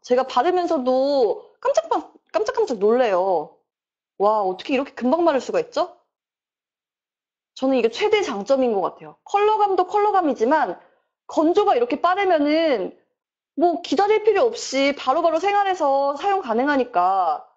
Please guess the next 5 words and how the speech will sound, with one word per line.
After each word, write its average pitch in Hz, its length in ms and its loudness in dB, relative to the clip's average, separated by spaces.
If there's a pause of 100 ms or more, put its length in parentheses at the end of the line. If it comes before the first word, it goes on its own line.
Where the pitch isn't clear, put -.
(480)
블링블링님. 320 880 0 (1200)
와, 220 340 2
빨리 392 240 2
마르네요. 302 420 2
그쵸? 320 960 2